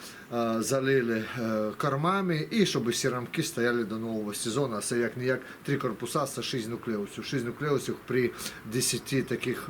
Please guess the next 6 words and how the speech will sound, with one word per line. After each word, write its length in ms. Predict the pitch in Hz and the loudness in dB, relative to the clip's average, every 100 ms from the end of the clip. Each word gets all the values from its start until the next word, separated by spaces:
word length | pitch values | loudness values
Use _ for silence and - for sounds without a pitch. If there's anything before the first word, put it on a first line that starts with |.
| 123 | -4
воспиталок 680 | 117 - - - 160 139 - | -4 -4 -4 0 0 0 -2
на 80 | 117 | -4
вулиці, 440 | 110 110 98 - 104 - - | 0 0 -2 -6 -10 -14 -2
це 160 | - | 2
шістдесят 600 | 151 123 101 110 151 139 117 | 2 0 -2 -2 0 0 -2
нуклеусів 640 | - 135 139 120 - | 0 2 4 2 2